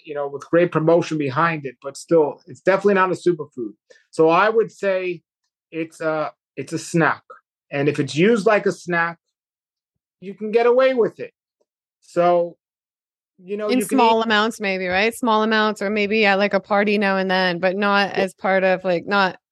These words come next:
Speaker 2: not large amounts and not often.
Speaker 1: Well, I'm not a fan of the idea of, uh, of something toxic in moderation because,
Speaker 2: Mm-hmm.
Speaker 1: you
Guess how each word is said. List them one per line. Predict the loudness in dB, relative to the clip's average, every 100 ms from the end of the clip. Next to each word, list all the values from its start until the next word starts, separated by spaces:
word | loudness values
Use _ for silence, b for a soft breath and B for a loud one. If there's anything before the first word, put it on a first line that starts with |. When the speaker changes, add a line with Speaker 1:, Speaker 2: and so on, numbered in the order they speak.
| -4
Speaker 2:
not | -2
large | 2 4 4 2
amounts | 0 0 0 -2
and | -4
not | -4
often. | -2 -4 -2 -4 -6 _ _ _ _ _
Speaker 1:
Well, | 0 2 2
I'm | 0 2
not | 2 2
a | 0
fan | 0 0 2
of | 0 0
the | 2
idea | 2 2 0 2
of, | 0 -4 -10 -8
uh, | -6 -6
of | -8
something | 0 0 2 -2
toxic | 0 0 0 0 -4 -4 -8
in | -2
moderation | 0 2 2 2 2 -2 -14 -14
because, | -12 -4 -4 -4 -8
Speaker 2:
Mm-hmm. | -10
Speaker 1:
you | -12